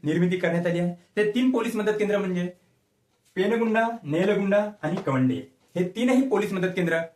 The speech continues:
भामरागड या तालुक्यामध्ये निर्माण करण्यात आलेला आहे. या गडचिरोली जिल्हा, या गडचिरोली जिल्ह्याचे पोलीस विभागाने दोन विभाग बनवले आहेत, एक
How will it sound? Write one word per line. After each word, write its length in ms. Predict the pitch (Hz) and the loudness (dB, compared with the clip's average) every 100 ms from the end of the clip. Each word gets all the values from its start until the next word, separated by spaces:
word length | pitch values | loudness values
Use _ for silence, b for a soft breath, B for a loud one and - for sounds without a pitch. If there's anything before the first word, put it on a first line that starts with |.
| 131 | -12
भामरागड 720 | 127 175 214 196 190 190 135 | -2 0 2 2 2 -2 -4
या 140 | 147 | -2
तालुक्यामध्ये 540 | 151 147 143 135 151 185 _ - | -2 -2 -2 -2 -4 -6 _ -8
निर्माण 280 | 135 139 147 | -4 -2 -2
करण्यात 440 | 123 123 135 - | -4 -4 -6 -8
आलेला 280 | 120 113 131 - _ - | -8 -6 -6 -8 _ -14
आहे. 260 | 113 101 - _ b - | -12 -12 -20 _ b -4
या 100 | 190 | -2
गडचिरोली 400 | 156 175 170 185 | -2 -2 -4 -2
जिल्हा, 260 | 139 135 131 - _ 185 | 0 -2 -2 -8 _ -2
या 80 | 185 | 0
गडचिरोली 420 | 185 214 220 214 | 2 0 -2 -4
जिल्ह्याचे 440 | 180 185 190 190 - | -2 -2 -2 -6 -6
पोलीस 320 | 165 190 226 170 | -4 -2 -4 -4
विभागाने 440 | 160 165 165 180 - - | 0 0 0 -4 -10 -12
दोन 300 | 131 185 220 | -2 0 2
विभाग 260 | 175 160 143 | 0 0 0
बनवले 260 | 131 123 | -2 -2
आहेत, 200 | 120 - | -4 -6
एक 220 | 185 220 | -2 -2